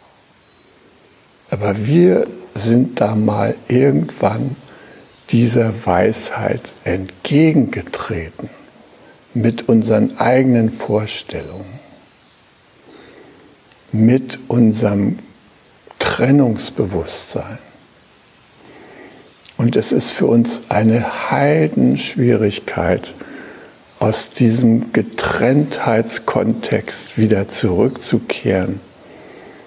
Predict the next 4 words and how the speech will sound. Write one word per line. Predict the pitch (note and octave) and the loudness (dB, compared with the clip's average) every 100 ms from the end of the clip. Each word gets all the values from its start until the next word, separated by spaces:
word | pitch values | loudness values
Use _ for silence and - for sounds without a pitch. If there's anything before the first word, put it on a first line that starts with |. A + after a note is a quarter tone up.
| - _ _ _ - - - - - _ _ _ - | -20 _ _ _ -20 -20 -20 -20 -20 _ _ _ 0
in | A2+ A#2+ A#2 A2+ - - - - - _ _ _ - - - | 4 6 4 2 -4 -14 -18 -20 -20 _ _ _ -20 -20 -8
die | - A2 | 0 0
Erfahrung | - - - G#2 A2 A2+ A#2+ G#2+ G#2 - - - _ - - - _ _ - | 0 -4 -6 -2 0 -2 -4 -4 -4 -8 -18 -20 _ -20 -20 -20 _ _ -6
der | G#2 | -6